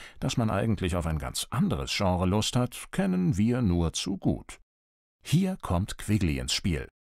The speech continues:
Wir stellen euch Spiele aus unserer Sammlung in kurzen Videos vor,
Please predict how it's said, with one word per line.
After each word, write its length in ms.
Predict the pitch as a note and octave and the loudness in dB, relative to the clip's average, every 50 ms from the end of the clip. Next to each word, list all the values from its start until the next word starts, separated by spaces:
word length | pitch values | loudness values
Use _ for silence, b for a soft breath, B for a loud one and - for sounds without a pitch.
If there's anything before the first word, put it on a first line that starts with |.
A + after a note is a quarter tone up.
| _ _ _ _ _ _ - | _ _ _ _ _ _ 4
Wir 240 | - C3+ G3 A3+ G#3 | 6 6 8 6 6
stellen 300 | - - - - D3+ - | 4 2 2 2 2 2
euch 180 | - B2+ - | 2 0 0
Spiele 400 | - - - F#2 D2+ D2 G2 - | -2 0 2 2 2 2 2 0
aus 200 | - - - - | 0 0 -2 0
unserer 400 | - F#2+ G2+ G#2 - C3 B2 G#2+ | 0 2 2 2 2 2 2 2
Sammlung 420 | E2 E2 C2+ C#2+ D#2 G2+ D#3+ F#3+ G3+ | 2 0 0 0 0 2 2 2 2
in 160 | D#3+ D#3 D3 | 2 2 0
kurzen 480 | - - B3 A#3 - - - D3 G2+ | 0 -4 -6 -4 -2 -2 0 2 2
Videos 420 | E2 G2+ B2 G2 E2+ D2 C2+ B1+ - | 4 4 4 4 2 2 0 0 -2
vor, 340 | - - - - - E3 | -4 -2 0 2 2 2